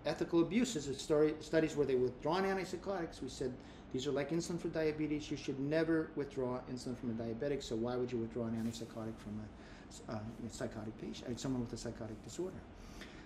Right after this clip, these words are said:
So I write this, "They're like insulin for diabetes, blah, blah, blah." And then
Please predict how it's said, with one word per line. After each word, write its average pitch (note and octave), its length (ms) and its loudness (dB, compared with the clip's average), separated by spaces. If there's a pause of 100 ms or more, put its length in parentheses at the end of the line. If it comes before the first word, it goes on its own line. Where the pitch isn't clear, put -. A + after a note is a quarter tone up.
So B3+ 420 10 (440)
I G#2+ 80 -6
write C3 280 0
this, G2+ 200 -6
"They're F#2 100 -4
like A2 160 -6
insulin C#3+ 320 0
for C3+ 80 -6
diabetes, C3 580 -4
blah, C3 120 -4
blah, A#2+ 140 -10
blah." - 160 -10 (120)
And E3+ 140 0
then B3+ 240 4